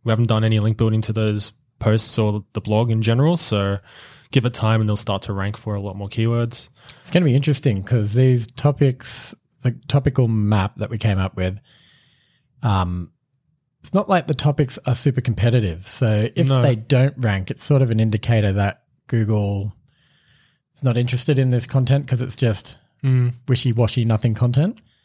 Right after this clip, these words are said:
Speaker 1: It could also be we're using Ahrefs for a lot of the, I guess, keyword tracking. So it could be that hasn't updated.
Speaker 2: Yep.
Speaker 1: Those posts could be ranking. I just haven't manually checked. Um,
Speaker 2: Yeah, this is true. It'll be interesting to see. But, um, I guess on the oth-, other topic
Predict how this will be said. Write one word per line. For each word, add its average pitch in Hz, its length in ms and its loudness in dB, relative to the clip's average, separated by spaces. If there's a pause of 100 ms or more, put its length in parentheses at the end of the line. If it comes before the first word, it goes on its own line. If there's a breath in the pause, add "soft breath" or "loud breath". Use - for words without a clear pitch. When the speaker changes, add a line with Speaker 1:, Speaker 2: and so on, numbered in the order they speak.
(140)
Speaker 1:
It 127 200 -8
could 170 200 2
also 170 260 4
be 113 220 4
we're 113 200 2
using 120 320 2
Ahrefs 101 560 -2
for 110 160 -6
a 101 60 -4
lot 101 140 -2
of 101 80 -2
the, 95 360 -2 (460)
I 117 80 -6
guess, 104 160 -6
keyword 107 420 0
tracking. 123 480 0
So 107 320 -2
it 95 80 -4
could 117 120 -4
be 104 160 0
that 98 360 -2 (120)
hasn't 110 240 -2
updated. 123 440 0 (200 soft breath)
Speaker 2:
Yep. 117 180 2 (380)
Speaker 1:
Those 110 180 0
posts 120 260 2
could 117 160 0
be 107 80 2
ranking. 104 360 0
I 92 40 -4
just 92 200 -4
haven't 95 240 -4
manually 95 340 -10
checked. - 400 -8 (220)
Um, 95 340 -12 (280)
Speaker 2:
Yeah, 107 240 2 (680 soft breath)
this - 180 -10
is 101 80 -6
true. 233 220 -4 (260)
It'll 123 100 -4
be 127 120 2
interesting 165 320 0
to 151 80 -4
see. 202 240 -2
But, 147 200 0
um, 131 140 2
I 135 80 0
guess 151 280 0 (440 soft breath)
on 131 100 2
the 127 120 4
oth-, 139 180 0
other 147 300 0
topic - 520 -4